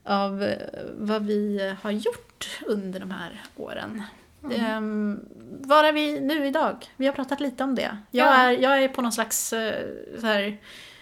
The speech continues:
Speaker 1: nu känner jag att jag har pratat om det här.
Speaker 2: Ja.
Speaker 1: <laughs> Nu känner jag att jag har fått jättemycket fina samtal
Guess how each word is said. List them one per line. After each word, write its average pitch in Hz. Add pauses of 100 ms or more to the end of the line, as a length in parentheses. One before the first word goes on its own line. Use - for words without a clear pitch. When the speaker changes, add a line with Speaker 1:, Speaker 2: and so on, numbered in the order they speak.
(180)
Speaker 1:
nu 302
känner 302
jag 269
att 254
jag 269
har 269
pratat 240
om 370
det 277
här. 247 (520)
Speaker 2:
Ja. 381 (400)
Speaker 1:
<laughs> 539
Nu 285
känner 269
jag 240
att 214
jag 240
har 226
fått 226
jättemycket 247
fina 190
samtal 185